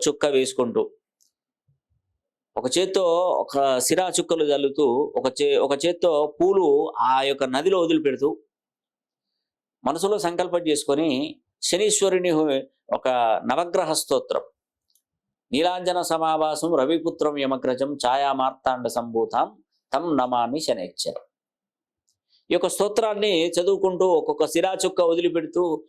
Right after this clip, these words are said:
ఈ యొక్క పూలు మనకు ఈ యొక్క నదిలో జారవిడుస్తున్నప్పుడు అది మీకు చాలా మేలు జరుగుతుందండి. అది శని త్రయోదశి నాడు.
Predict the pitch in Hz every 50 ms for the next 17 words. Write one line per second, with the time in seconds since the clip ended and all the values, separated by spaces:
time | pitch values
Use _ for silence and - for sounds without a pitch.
0 | - - - - 139 147 147 147 143 - 175 190 208 202 202 190 175 160 160 165
1 | 170 165 - _ _ _ - 135 139 135 143 139 135 131 131 131 104 98 135 139
2 | 139 147 143 131 117 - - _ _ _ _ _ _ _ _ _ _ _ - -
3 | 127 160 185 220 220 208 180 165 156 160 165 156 - 147 147 170 180 180 180 165
4 | 165 - - 165 151 151 139 - 156 156 156 139 127 127 139 147 - - _ _
5 | _ _ _ _ - - 117 135 139 143 131 127 123 - 127 113 120 143 160 175
6 | 180 175 160 151 151 147 139 135 127 127 113 95 107 110 101 90 90 82 - -
7 | 143 160 180 175 - - 165 180 202 196 196 - 165 160 147 135 123 113 - 113
8 | 113 101 87 -